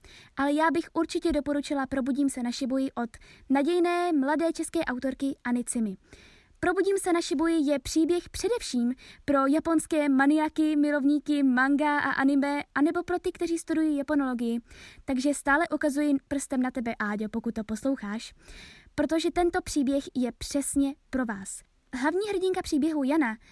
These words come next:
se tak nějak octne na dvou místech. Je zaseklá jako sedmnáctileté já v Tokiu a jako čtyřiadvacetileté já studuje v Praze japanologii, usiluje o stipendium do Tokia a společně se starším spolužákem si láme hlavu nad překladem japonské povídky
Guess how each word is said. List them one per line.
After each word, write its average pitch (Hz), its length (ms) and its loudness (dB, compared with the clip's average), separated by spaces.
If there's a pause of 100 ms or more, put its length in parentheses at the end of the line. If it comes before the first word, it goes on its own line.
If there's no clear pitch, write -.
(120)
se - 180 -2
tak 381 220 -2
nějak 392 160 0 (100)
octne 320 500 0
na 294 120 2
dvou 285 200 0
místech. 254 420 0 (580)
Je 302 260 4
zaseklá 339 420 0
jako 311 200 -2
sedmnáctileté 320 960 0
já 262 280 0
v - 80 -20
Tokiu 269 400 -2 (500)
a 403 140 4
jako 392 200 -2
čtyřiadvacetileté 349 960 -2
já 277 260 0 (120)
studuje 311 460 0
v - 80 -14
Praze 247 300 -6
japanologii, 320 760 0 (400)
usiluje 339 380 0
o 294 60 -6
stipendium 254 520 -2
do 269 100 -2
Tokia 320 360 -2 (100)
a 269 80 -4
společně 370 460 -2
se 370 120 -4
starším 392 400 -4
spolužákem 277 640 -2
si 247 160 -6
láme 302 260 2
hlavu 269 240 -2
nad 240 200 -4
překladem 269 460 -4
japonské 233 460 -6
povídky 240 440 -6